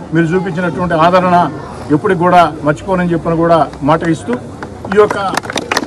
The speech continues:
కార్యక్రమానికి సంబంధించి వస్తున్నాం కాబట్టి వివిధ శాఖల అధికారులు రమ్మని చెప్పాం. అటు ఎంఆర్ఓ గారు వచ్చున్నారు,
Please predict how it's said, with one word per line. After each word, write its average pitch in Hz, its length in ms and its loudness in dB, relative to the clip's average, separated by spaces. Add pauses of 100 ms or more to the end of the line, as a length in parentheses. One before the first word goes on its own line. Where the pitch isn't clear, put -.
(240)
కార్యక్రమానికి 214 520 -2
సంబంధించి 196 480 -4 (500)
వస్తున్నాం 220 360 -2
కాబట్టి 196 380 -4 (680)
వివిధ 202 220 -2
శాఖల 202 340 -4
అధికారులు 185 300 -4
రమ్మని 185 300 -4
చెప్పాం. 165 240 -6 (800)
అటు 156 160 -6
ఎంఆర్ఓ 196 340 -4
గారు 190 160 -6
వచ్చున్నారు, 190 380 -8